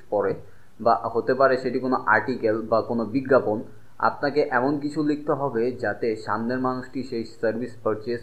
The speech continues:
করতে বা product purchase করতে আগ্রহী হয়। তো কপিরাইটারদের বর্তমানে পশ্চিমা বিশ্বে অনেক বেশি value, তাই আপনি freelancing প্ল্যাটফর্মগুলোতেও এর অনেক বেশি value দেখতে পারবেন এবং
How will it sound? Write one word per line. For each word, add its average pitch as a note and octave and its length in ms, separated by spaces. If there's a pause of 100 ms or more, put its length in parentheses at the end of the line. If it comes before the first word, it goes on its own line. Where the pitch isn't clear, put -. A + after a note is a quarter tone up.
করতে G#2+ 260
বা G#2 120
product A2+ 440
purchase A2+ 380 (120)
করতে A#2 240
আগ্রহী G#2 540
হয়। - 180 (520)
তো G#2+ 80 (100)
কপিরাইটারদের C#3+ 840
বর্তমানে A#2 680
পশ্চিমা B2+ 420
বিশ্বে C3 300
অনেক A2+ 520
বেশি G2+ 280
value, D#2+ 320 (400)
তাই B2+ 240
আপনি C3 240
freelancing C3+ 640
প্ল্যাটফর্মগুলোতেও C3+ 1040
এর B2 220 (120)
অনেক B2 440
বেশি B2 540 (220)
value A#2+ 300
দেখতে A#2+ 320
পারবেন A2+ 460
এবং A#2 240